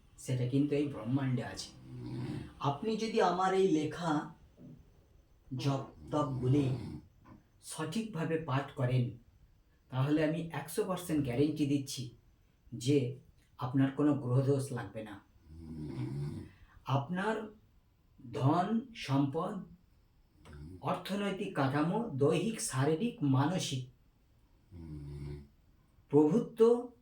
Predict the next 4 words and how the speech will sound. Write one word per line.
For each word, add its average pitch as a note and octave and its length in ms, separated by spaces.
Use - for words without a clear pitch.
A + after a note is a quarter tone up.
শ্রেষ্ঠত্ব, A#3 640
কর্তৃত্ব, F#3 500
নেতৃত্ব, F#3+ 580
সমস্ত C4+ 420